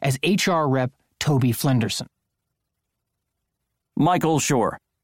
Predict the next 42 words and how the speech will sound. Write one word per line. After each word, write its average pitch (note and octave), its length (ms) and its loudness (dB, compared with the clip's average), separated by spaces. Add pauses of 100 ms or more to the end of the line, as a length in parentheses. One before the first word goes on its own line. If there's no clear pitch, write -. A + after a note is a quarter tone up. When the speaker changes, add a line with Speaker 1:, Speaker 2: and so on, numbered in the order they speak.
(760)
Speaker 2:
I D3+ 120 0
remember F#3 480 2
Paul C#3+ 380 0
Lieberstein's A#2 760 0
extreme E3+ 520 0
reluctance B2+ 640 0
to B2+ 140 0
act B2 240 0
in A#2+ 120 2
that G#2 140 2
episode, G2+ 680 0
even E3 180 2
though D3 160 2
he B2 160 2
only D3+ 240 2
had A#2+ 240 0
one B2 260 0
line. A2 460 -2 (480)
"Are G#2 140 0
we A#2 100 0
all C#3+ 160 2
going C#3+ 220 0
to B2+ 80 0
have C#3+ 160 -2
to C#3+ 80 0
sit C#3+ 240 0
Indian C#3+ 440 2
style?" F2 460 -2 (400)
And B2 220 0
Michael E3+ 460 0
Scott, A2+ 420 0
who C3 120 0
is C3 120 0
on D#3+ 160 0
this D#3 220 0
mission C3+ 420 0
to B2+ 80 0
prove C3 460 0
that C3 80 0
he's C3 180 0
culturally C3+ 580 0
sensitive, C3 720 -2